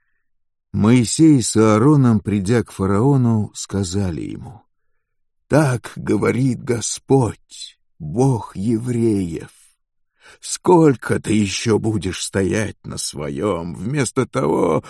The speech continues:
чтобы смириться предо мной?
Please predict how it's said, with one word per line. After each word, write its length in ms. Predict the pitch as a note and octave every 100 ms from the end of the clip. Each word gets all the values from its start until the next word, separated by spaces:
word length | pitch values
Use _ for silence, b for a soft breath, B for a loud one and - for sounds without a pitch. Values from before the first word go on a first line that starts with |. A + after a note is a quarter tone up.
| B
чтобы 420 | - - E3 F3+
смириться 1000 | D3 - C#3+ D3 D3+ D3+ A2 - - F#2+ - _
предо 400 | G#2 A2 G2+ G2+
мной? 720 | G2 G#2 G#2+ G2 C#2+ A#1 -